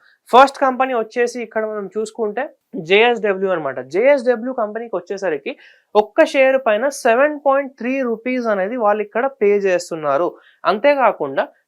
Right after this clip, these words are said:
నైన్త్ జూలై ట్వంటీ ట్వంటీ ఫోర్, అంటే ఈ, ఈ మంత్ జూలై నైన్త్కి లాస్ట్ డేట్ అనమాట. ఆ డేట్ కంటే ముందు మీ దగ్గర షేర్స్ ఉంటేనే మీరు ఆ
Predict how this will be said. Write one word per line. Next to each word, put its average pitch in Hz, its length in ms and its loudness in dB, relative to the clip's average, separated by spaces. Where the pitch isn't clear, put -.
నైన్త్ 269 480 -2
జూలై 220 440 0
ట్వంటీ 208 460 -6
ట్వంటీ 214 320 -6
ఫోర్, 190 260 -2
అంటే 180 340 -4
ఈ, 156 80 -4
ఈ 170 180 -4
మంత్ 180 340 -2
జూలై 160 380 -2
నైన్త్కి 180 840 -6
లాస్ట్ 208 500 4
డేట్ 180 200 0
అనమాట. 147 260 -2
ఆ 175 260 6
డేట్ 214 380 0
కంటే 233 400 -2
ముందు 220 240 0
మీ 269 180 -2
దగ్గర 247 260 0
షేర్స్ 226 380 -2
ఉంటేనే 220 400 -2
మీరు 269 460 -4
ఆ 196 260 4